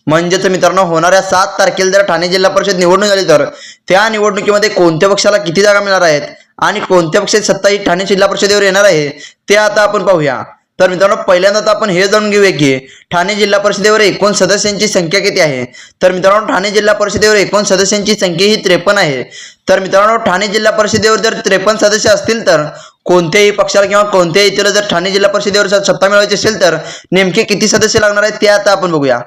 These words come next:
तर मित्रांनो, कोणत्याही पक्षाला किंवा कोणत्याही इतर जर ठाणे जिल्हा परिषदेवर जर सत्ता मिळवायची असेल, तर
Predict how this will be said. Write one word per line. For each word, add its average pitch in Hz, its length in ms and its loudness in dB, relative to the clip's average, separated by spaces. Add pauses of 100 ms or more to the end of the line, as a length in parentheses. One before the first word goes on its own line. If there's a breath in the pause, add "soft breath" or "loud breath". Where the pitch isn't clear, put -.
(360 loud breath)
तर 185 100 4
मित्रांनो, 196 280 0
कोणत्याही 190 440 2
पक्षाला - 340 0
किंवा 214 140 2
कोणत्याही 202 440 2
इतर 202 160 -2
जर 214 160 2
ठाणे 196 240 0
जिल्हा 202 200 0
परिषदेवर 202 440 0
जर 214 120 0
सत्ता 196 280 0
मिळवायची 208 260 0
असेल, 202 300 -2
तर 156 180 2